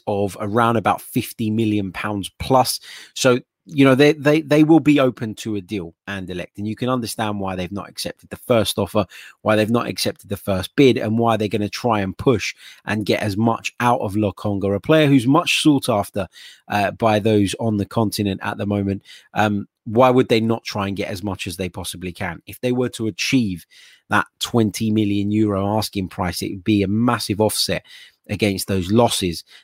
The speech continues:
uh, that, of course, they've registered. So what do we know about Albert Sambi Lokonga? Well, the answer is not that much. I've gotta be completely honest. He's not a player, um, whom I know a massive amount about, but I have spent the morning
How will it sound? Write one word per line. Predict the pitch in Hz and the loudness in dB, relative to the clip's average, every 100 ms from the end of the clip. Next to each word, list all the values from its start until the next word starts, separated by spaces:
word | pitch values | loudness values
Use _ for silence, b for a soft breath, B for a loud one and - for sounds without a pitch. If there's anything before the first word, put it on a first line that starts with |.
| b | b
uh, | 95 92 | -6 -2
that, | 95 | -2
of | 95 - | -4 -4
course, | 107 95 90 - - | -2 -2 -2 -10 -6
they've | 92 90 - | -4 -4 -8
registered. | 98 113 95 98 - 87 _ B B B B | 0 2 2 0 -4 -8 _ B B B B
So | 185 | 6
what | 226 | 6
do | 233 | 6
we | 220 | 4
know | 196 156 117 | 4 6 4
about | 120 113 120 - | 0 0 0 2
Albert | 131 127 113 127 - | 2 2 2 -2 -2
Sambi | - 127 117 101 107 107 | -4 -2 -2 -2 -2 -4
Lokonga? | 110 107 - 127 113 95 - | -4 -4 -2 0 0 -2 -2
Well, | 113 131 | 2 6
the | 147 | 8
answer | 175 190 175 - 110 | 8 6 2 0 2
is | 92 107 - _ _ _ - | 0 -4 -12 _ _ _ -4
not | 123 160 160 | 4 4 4
that | 135 147 - | 2 2 4
much. | 131 135 - - | 4 4 0 -6
I've | 104 | -4
gotta | - 143 | 2 4
be | 120 131 | 4 -2
completely | - 123 117 123 113 117 | -4 -8 -6 -8 -4 -2
honest. | 123 92 - | -2 -4 -8
He's | 117 110 | -8 -2
not | 135 156 165 | 2 4 4
a | |
player, | 147 147 131 110 98 b b b | 2 0 0 0 -6 b b b
um, | 110 110 104 101 - - | -2 -2 0 -6 -10 -6
whom | 113 120 113 | 2 4 4
I | |
know | 110 107 | 2 0
a | 101 | 0
massive | 110 123 123 - 123 104 | -2 0 -2 -2 -4 -2
amount | 107 107 101 | -2 -2 -4
about, | 87 98 104 120 | -6 -4 -4 -4
but | 110 | -4
I | |
have | 107 135 123 | 0 0 -2
spent | - - 143 139 | -8 0 2 2
the | 127 | 2
morning | 120 139 123 92 | 6 6 6 2